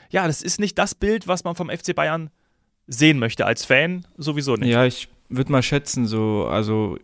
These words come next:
Speaker 2: klar haben viele dann ja gesagt, so, ist schade, dass Nagelsmann weg ist, aber ich glaub, dass viele vielleicht auch froh waren, von denen man jetzt nicht unbedingt gehört hat, wie zum Beispiel
Speaker 1: Ja.
Speaker 2: Kimmich oder so. Natürlich ist er glücklich, ne? Der macht jedes Spiel über neunzig Minuten,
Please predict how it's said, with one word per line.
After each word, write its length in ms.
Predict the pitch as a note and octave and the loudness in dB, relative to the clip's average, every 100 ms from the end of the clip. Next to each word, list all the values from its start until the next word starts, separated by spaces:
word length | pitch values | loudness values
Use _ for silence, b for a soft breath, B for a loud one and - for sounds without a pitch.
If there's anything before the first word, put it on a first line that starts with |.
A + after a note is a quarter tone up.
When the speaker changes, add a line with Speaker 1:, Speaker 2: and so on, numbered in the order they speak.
| _ | _
Speaker 2:
klar 260 | - A#2+ B2 | -2 2 4
haben 140 | A#2+ | 2
viele 280 | A#2 C3 A#2+ | 0 0 2
dann 180 | A#2 A#2 | 2 2
ja 100 | A2+ | 0
gesagt, 380 | A2 A2 A2 - | 0 -2 -2 -4
so, 200 | A2 G#2+ | -4 -4
ist 120 | - | 0
schade, 240 | A#2 A#2 | 2 2
dass 180 | A2+ - | 2 0
Nagelsmann 480 | A2+ A#2 - A#2 A2+ | 0 0 2 2 2
weg 160 | B2+ | 0
ist, 160 | C#3 - | -4 -4
aber 140 | A2+ | -2
ich 100 | A2 | -2
glaub, 200 | - A#2 | 0 -2
dass 260 | - - - - - - | -2 -6 -10 -14 -16 -10
viele 260 | C#3 C3 | -4 -2
vielleicht 320 | B2 A#2+ B2 A#2 | -2 -2 0 0
auch 120 | A#2 | -4
froh 360 | - - C3 | -4 0 2
waren, 260 | C3 C#3 C#3+ | 2 2 0
von 180 | - A#2 | -2 2
denen 140 | A#2+ | 4
man 100 | A#2+ | 6
jetzt 160 | A#2 A#2 | 4 2
nicht 140 | B2+ | -4
unbedingt 320 | C3 C3+ C3 B2+ | -2 0 0 0
gehört 320 | B2 B2+ C#3 | 0 0 -2
hat, 240 | C#3 - A#2+ | -4 -6 -8
wie 120 | A2 | -6
zum 140 | - | -4
Beispiel 280 | A2 - A#2 - | -6 -4 -6 2
Speaker 1:
Ja. 120 | B2 | 2
Speaker 2:
Kimmich 200 | B2+ B2+ | 2 0
oder 180 | B2 B2 | 0 0
so. 220 | B2+ C3+ B B B B | -2 -4 B B B B
Natürlich 260 | - D3 A#2+ | 2 2 4
ist 160 | - | 2
er 80 | A2 | 2
glücklich, 540 | G2 A2+ A#2 A2+ G#2 A2+ | 4 2 2 -2 -2 0
ne? 160 | A2+ | 2
Der 220 | A2+ A2 | 4 4
macht 320 | A2 A2+ A#2 A#2 | 4 2 2 2
jedes 220 | A2+ A2 | 2 0
Spiel 280 | - A#2+ A2+ | 2 2 4
über 140 | A2+ | 4
neunzig 340 | A2+ A2+ A2+ A#2 | 4 2 0 0
Minuten, 500 | A#2 B2 B2+ B2 | 2 2 0 -2